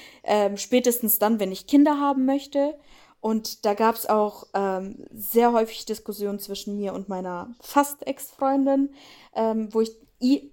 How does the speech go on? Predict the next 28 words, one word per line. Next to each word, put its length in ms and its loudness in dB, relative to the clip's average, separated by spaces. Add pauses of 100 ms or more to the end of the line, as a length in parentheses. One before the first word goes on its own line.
ich 280 2
musste 260 0
ihr 500 0 (120)
als 240 -2
bisexuelle 580 -2
Frau, 520 2 (340)
ähm, 400 -2
Artikel 420 0
schicken, 680 -2
wie 180 0
es 160 0
möglich 500 -2
ist, 440 -4 (280)
als, 540 -2
ähm, 460 -2 (340)
Frau 320 4
und 100 0
Frau 280 0
quasi 360 -4
Kinder 300 2
zu 140 -2
adoptieren 500 -6
oder 400 -4
überhaupt 480 -2
zu 140 -6
heiraten 420 0
und 140 -10
sowas, 260 -4